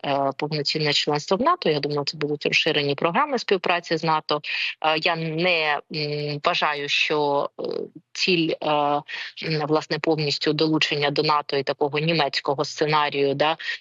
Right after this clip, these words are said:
ну, е, як, ем, е, розділення двох Німеччин свого часу, да,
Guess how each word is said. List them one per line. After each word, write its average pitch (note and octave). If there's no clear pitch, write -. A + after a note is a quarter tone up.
ну, E3+
е, C#3+
як, C#3
ем, C#3
е, D3
розділення C#3
двох D#3+
Німеччин C#4
свого E3+
часу, -
да, F3